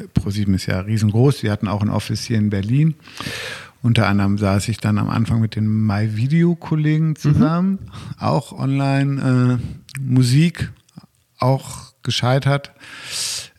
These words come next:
Speaker 1: Ähm, oder nicht so gut geklappt, zumindest nicht so gut geklappt, dass man damit aufgehört hat. Und, äh, dann am Ende saß ich bei Studio seven one,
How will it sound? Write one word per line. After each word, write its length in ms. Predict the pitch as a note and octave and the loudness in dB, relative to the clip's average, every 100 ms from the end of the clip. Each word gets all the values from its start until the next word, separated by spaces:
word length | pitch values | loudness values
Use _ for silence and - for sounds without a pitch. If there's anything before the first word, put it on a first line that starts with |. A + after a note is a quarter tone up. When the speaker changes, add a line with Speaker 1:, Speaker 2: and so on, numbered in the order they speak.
| _ C3 | _ 0
Speaker 1:
Ähm, 840 | A#2+ A#2 A#2+ A#2+ A#2+ A2+ A2 - - | 4 4 4 4 4 2 -2 -8 -10
oder 260 | G2+ F2+ F#2 - - - | -6 -6 -10 -18 -10 -6
nicht 140 | G2+ | -4
so 120 | - | -6
gut 200 | G#2+ G#2+ | -6 -6
geklappt, 460 | - - C3+ - - | -6 -6 -6 -6 -6
zumindest 300 | G#2 G2+ - | -4 -4 -4
nicht 100 | G#2+ | -8
so 80 | G#2+ | -6
gut 100 | G#2+ | -8
geklappt, 280 | G2+ G#2 G2 | -4 -4 -4
dass 100 | G2+ | -2
man 100 | G2+ | -2
damit 160 | G2+ | 0
aufgehört 400 | A#2 - C#3 C3 | 0 0 0 2
hat. 200 | C3+ C3+ - - | 0 -2 -8 -2
Und, 300 | C3+ B2 A2+ | 2 4 2
äh, 240 | C3+ A#2 A2 | 2 4 4
dann 240 | G#2+ A2 | 4 4
am 140 | A2 A2 | 2 4
Ende 160 | B2 | 4
saß 160 | B2 A#2+ | 4 2
ich 80 | A2 | 0
bei 120 | A#2 | -4
Studio 260 | - A2+ G#2+ | 0 0 0
seven 260 | G2 G2 | 0 0
one, 220 | F2+ F2+ | 0 -2